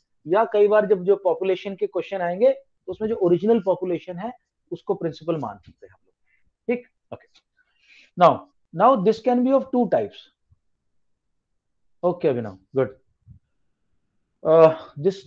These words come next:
can be of two types। एक तो हुआ कि जैसे ही आपने बंदे को वन थाउजेंड रुपीज दिए तो every year आप उसको, वो आपको एक फिक्स अमाउंट दे रहा है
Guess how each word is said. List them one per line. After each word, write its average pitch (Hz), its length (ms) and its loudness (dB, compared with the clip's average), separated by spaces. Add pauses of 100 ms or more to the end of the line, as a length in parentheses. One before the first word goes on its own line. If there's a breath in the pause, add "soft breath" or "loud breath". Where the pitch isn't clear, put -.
(120)
can 233 160 0
be 240 100 2
of 247 120 6
two 175 180 -4
types। - 460 -14 (720)
एक 240 260 2
तो 254 100 0
हुआ 190 260 0 (720)
कि 196 80 -2
जैसे 175 320 0
ही 240 60 2
आपने 196 340 0
बंदे 160 360 -4
को 185 120 -4
वन 165 260 -2
थाउजेंड 156 320 -2
रुपीज 147 340 -8
दिए 113 320 -8 (1300)
तो 226 220 -6
every 202 280 2
year 240 320 0
आप 180 340 0
उसको, 208 380 -4
वो 175 160 -2
आपको 180 280 -2
एक - 180 -8
फिक्स 240 200 -6
अमाउंट 151 300 -4
दे 98 100 -10
रहा 92 120 -14
है - 80 -20